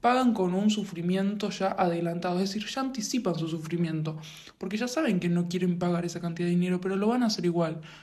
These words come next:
incluso si no ganan nada con ello, porque podrían perfectamente haber comprado en otro lugar. Ese es un dolor inútil.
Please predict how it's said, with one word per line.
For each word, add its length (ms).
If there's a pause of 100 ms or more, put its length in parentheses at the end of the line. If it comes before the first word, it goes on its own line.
(240)
incluso 480
si 220
no 240
ganan 320
nada 260
con 180
ello, 280 (400)
porque 260
podrían 340
perfectamente 540
haber 160
comprado 300
en 80
otro 160
lugar. 300 (280)
Ese 420
es 200
un 80
dolor 440 (140)
inútil. 580